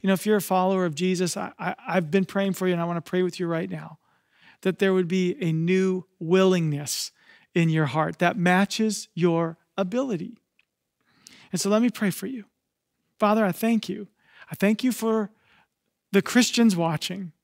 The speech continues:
those who love you, Jesus, those who, who are joining you in this observation. And just like the widow, Jesus, you're observing me.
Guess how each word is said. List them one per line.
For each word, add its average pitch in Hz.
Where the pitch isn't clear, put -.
those 226
who 220
love 196
you, 185
Jesus, 170
those 226
who, 247
who 226
are 214
joining 220
you 208
in 190
this 185
observation. 175
And 175
just 233
like 220
the 214
widow, 196
Jesus, 175
you're 202
observing 160
me. 165